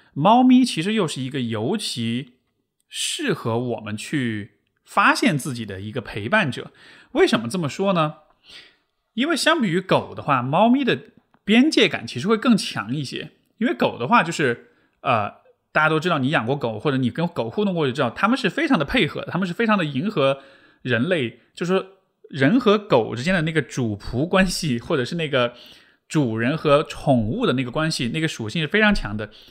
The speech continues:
但是人和猫咪之间的关系其实会相对更平衡一些，而这种平衡，我觉得对于，啊，我们的自我认知、对我们身份认同的过程是有帮助的。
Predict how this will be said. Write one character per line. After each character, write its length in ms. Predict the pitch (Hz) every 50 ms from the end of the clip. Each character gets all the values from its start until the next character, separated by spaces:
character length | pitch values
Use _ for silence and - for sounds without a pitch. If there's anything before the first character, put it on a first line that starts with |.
| _ _ _ _ _ _ -
但 120 | 233 247
是 120 | 240 196
人 120 | 151 - 220
和 120 | 214 220
猫 200 | 202 208 247 262
咪 120 | 277 294 285
之 80 | 247
间 120 | - 247 226
的 120 | 185 147
关 200 | 147 135 143 160
系 360 | - - 127 113 107 - _ _ _ _ _ _ _
其 140 | - - 185
实 80 | 262
会 100 | 294 320
相 160 | 240 262 262
对 120 | 277 233 175
更 180 | 185 202 175
平 320 | - - - - 110 147 185
衡 180 | 160 131 117
一 80 | 117 113
些， 260 | 104 - - - - _ _ _ _ _ _ _ _ _ - _ _ _ _ -
而 440 | - 123 135 156 196 208 196 - - -
这 100 | - 330
种 140 | 311 156 131
平 260 | - - 131 151 170
衡， 220 | 170 156 160 165 147
我 80 | 120 110
觉 140 | - 123 135
得 140 | 170 165
对 260 | 160 - 214 190 160 135
于， 380 | 123 123 131 135 147 160 - _ _ _ _ _ _ _ _ _
啊， 480 | - 131 113 104 98 95 104 - - _ _ _ _ _ _ _
我 180 | - - 127 110
们 80 | 101 117
的 80 | 170
自 160 | 170 - -
我 180 | 269 175 120 113
认 220 | 131 170 165 139
知、 140 | 120 - 156
对 100 | 175 214
我 80 | 180 135
们 180 | 110 113 120 - -
身 260 | - - 233 240 240
份 140 | 240 190 196
认 160 | 302 294 233
同 160 | - 135 117
的 80 | 120 120
过 140 | - 143
程 100 | 131 131
是 140 | 143 - 190
有 100 | 147 104
帮 320 | 92 107 127 151 196 220 220
助 160 | - 156 123
的。 160 | - - -